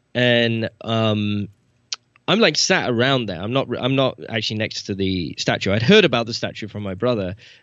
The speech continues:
prior to the trip. And there's, hu-, there's, like, lots of people around. And there's this little Ir-, uh, uh, not Irish, Italian lady who kind of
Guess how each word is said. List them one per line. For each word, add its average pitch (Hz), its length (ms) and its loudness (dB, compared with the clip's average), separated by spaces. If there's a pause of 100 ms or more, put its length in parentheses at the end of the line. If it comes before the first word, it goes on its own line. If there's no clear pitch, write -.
prior 113 360 2
to 92 400 -6
the 90 100 -8
trip. 110 440 2 (420)
And 139 140 4
there's, 208 180 4
hu-, 170 180 -2
there's, 190 200 2
like, 208 180 2
lots 160 360 2
of 170 100 0
people 165 340 2
around. 123 540 0 (420)
And 127 180 2
there's 135 160 2
this 139 160 -2
little 160 420 6
Ir-, 139 360 4 (180)
uh, 120 380 2
uh, 117 120 0
not 107 200 -4
Irish, 104 440 -4
Italian 123 840 2 (380)
lady 104 640 2
who 117 120 -2
kind 117 200 2
of 107 100 0